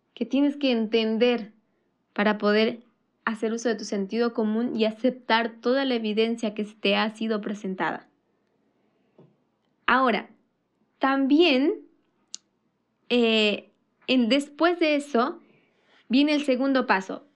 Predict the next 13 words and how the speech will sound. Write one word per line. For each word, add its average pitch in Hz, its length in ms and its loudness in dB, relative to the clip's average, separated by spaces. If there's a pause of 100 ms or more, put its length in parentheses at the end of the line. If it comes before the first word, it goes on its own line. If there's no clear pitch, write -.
Cuando 240 380 0
tú 302 80 -2
entiendes 339 640 0
eso 202 360 -2 (640)
por 220 140 0
sentido 247 480 -2
común 202 520 -2 (160)
y 208 120 0
aprendes 269 460 0
a 240 60 2
aceptar 220 460 -2
la 269 120 2
evidencia, 214 720 0